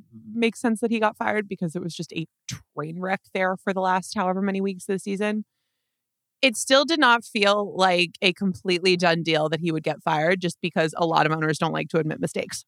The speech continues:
right? So having somebody get fired after two years, I am team do not hold out for things to change in the third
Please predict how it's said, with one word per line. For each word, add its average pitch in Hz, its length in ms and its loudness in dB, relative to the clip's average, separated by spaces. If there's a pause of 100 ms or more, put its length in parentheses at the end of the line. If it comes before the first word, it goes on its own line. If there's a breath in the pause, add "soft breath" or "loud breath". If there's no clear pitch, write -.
right? 208 240 4
So 185 200 4
having 196 240 4
somebody 196 240 0
get 180 100 -2
fired 170 220 4
after 165 180 0
two 175 200 -2
years, 160 460 0 (640)
I 190 180 8
am 208 380 2 (380)
team 170 540 2 (580)
do 208 160 4
not 185 300 6
hold 185 200 2
out 165 320 4
for 214 120 -2
things 165 300 -6
to 175 100 -8
change 151 400 -6
in 160 80 -8
the 156 80 -4
third 151 280 -6